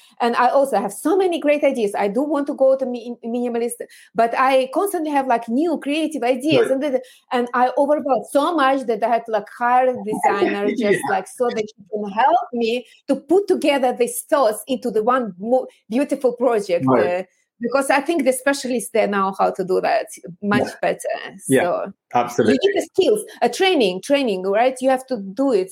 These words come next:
Speaker 1: like, regular or something
Speaker 2: Of
Speaker 1: like
Speaker 2: course.
Speaker 1: that. And if you don't do, then, uh, you need a little bit of help of a professional. And Nick, is, you are very
Speaker 2: Yeah,
Speaker 1: inspiring,
Speaker 2: there's
Speaker 1: great
Speaker 2: another <laughs>
Speaker 1: professional. Super happy with these presentations. Thank you very much. And the next, uh, uh, month,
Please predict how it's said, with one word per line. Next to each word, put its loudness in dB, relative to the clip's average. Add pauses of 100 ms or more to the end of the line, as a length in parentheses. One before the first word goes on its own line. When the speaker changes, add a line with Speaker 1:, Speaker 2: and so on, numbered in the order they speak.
Speaker 1:
like, -2
regular 0
or 0
something -8
Speaker 2:
Of -12
Speaker 1:
like 0
Speaker 2:
course. 2
Speaker 1:
that. 0
And -2
if -16
you -4
don't 2
do, 4
then, 0
uh, -6 (240)
you -2
need 2
a 4
little 2
bit -2
of -6
help 2
of 0
a 0 (400)
professional. 0 (120)
And 0
Nick, 0
is, -6
you 2
are 0
very 4
Speaker 2:
Yeah, -2
Speaker 1:
inspiring, 0
Speaker 2:
there's 0
Speaker 1:
great 4
Speaker 2:
another 0
<laughs> -
Speaker 1:
professional. 0
Super 2
happy 0
with -4
these -6
presentations. -4 (360)
Thank 2
you 4
very 2
much. 2
And 2
the 4 (240)
next, -4
uh, 4 (340)
uh, 0 (100)
month, 2